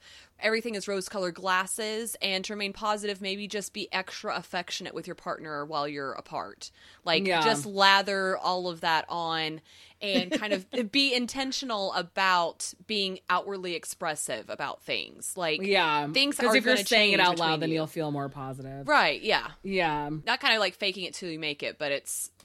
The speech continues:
Speaker 1: s-, a little
Speaker 2: I think
Speaker 1: similar
Speaker 2: just
Speaker 1: to that. Like,
Speaker 2: Well, and
Speaker 1: just
Speaker 2: also, like, if
Speaker 1: expressing
Speaker 2: we
Speaker 1: it.
Speaker 2: sort of combine both of our reasonings behind it, it's like, you have to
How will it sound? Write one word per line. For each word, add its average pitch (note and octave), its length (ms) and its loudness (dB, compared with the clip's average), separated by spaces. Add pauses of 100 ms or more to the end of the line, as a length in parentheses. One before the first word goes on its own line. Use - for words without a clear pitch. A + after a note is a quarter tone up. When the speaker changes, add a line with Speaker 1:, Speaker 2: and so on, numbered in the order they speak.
(140)
Speaker 1:
s-, - 240 -12
a F#3+ 40 -4
little F#3 140 0
Speaker 2:
I C#4 40 4
think C#4+ 220 0
Speaker 1:
similar D#3 120 -2
Speaker 2:
just D#3+ 140 2
Speaker 1:
to D#3 60 -4
that. A#2+ 460 -4 (140)
Like, D#3+ 240 0
Speaker 2:
Well, D4+ 160 8
and D4+ 120 6
Speaker 1:
just D4+ 220 6
Speaker 2:
also, D4 100 4
like, B3 160 4
if A#3+ 120 2
Speaker 1:
expressing - 80 -6
Speaker 2:
we A#3+ 80 0
Speaker 1:
it. - 180 -6
Speaker 2:
sort G#3+ 200 0
of F#3+ 100 -4
combine F#3 460 0
both F3 240 0
of F3 100 -6
our E3 240 0
reasonings F#3 640 -2
behind G3+ 320 0
it, G3 100 0
it's F#3 200 -4
like, F3 240 0
you G#3+ 400 -6 (160)
have G#3 320 0
to G#3 600 0